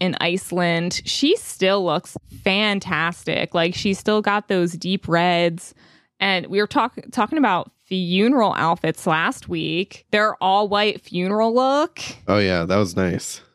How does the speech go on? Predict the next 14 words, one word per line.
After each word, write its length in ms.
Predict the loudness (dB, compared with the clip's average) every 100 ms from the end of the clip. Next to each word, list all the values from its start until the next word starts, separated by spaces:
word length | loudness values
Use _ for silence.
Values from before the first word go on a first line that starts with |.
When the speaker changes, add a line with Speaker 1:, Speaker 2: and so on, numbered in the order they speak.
| _
Speaker 2:
Like 240 | 0 4 4
Speaker 1:
Yeah. 380 | 2 0 -2 -6
Speaker 2:
the 60 | _ _ _ _ _ _ -2
Speaker 1:
It 40 |
was 80 | 0
Speaker 2:
one, 120 | 2
Speaker 1:
real 220 | 2 2
nice. 380 | 0 -2 -6 -2
Speaker 2:
one 180 | 0 4
of 60 | 4
my 120 | 2
favorites. 680 | 2 0 0 -4 -6 -12 -10
<laughs> 40 | -2 2 2 0 -2 -2 -4 -10 _ -20 _ _ -8 -6 -4 -2 0 -2 0
Speaker 1:
Uh, 340 | 2 2 0